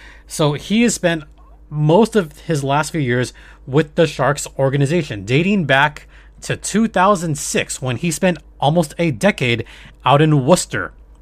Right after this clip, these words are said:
He talked a little bit about Worcester in today's press conference, which I'll get to momentarily. He spent the past seven seasons with the San Jose Barracuda. Now, here's the interesting part. He just took a job as far as, like, a front office job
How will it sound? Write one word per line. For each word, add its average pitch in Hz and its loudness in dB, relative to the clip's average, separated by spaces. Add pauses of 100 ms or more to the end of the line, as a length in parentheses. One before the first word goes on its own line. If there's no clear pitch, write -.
(280)
He 196 0
talked 202 0
a 180 4
little 151 0
bit 135 -2
about 131 -2
Worcester 123 -4
in 127 -6
today's 131 -2
press 175 0
conference, 123 -8
which 143 -6
I'll 131 -2
get 117 -6
to - -16
momentarily. 110 -4 (580)
He 175 -2
spent 151 0
the 147 -2
past 170 -2
seven 165 -4
seasons 113 -8 (460)
with 143 -2
the 123 -4
San 156 -2
Jose 143 2
Barracuda. 127 -2
Now, 120 -6 (540)
here's 226 0
the 220 -4
interesting 170 -2
part. 113 0 (1000)
He 220 0 (120)
just 117 -2
took 151 -2
a 135 2
job 101 -2 (800)
as 127 -2
far 123 2
as, 117 -2
like, 113 -2
a 123 -4
front 151 0
office 123 -2
job 95 -6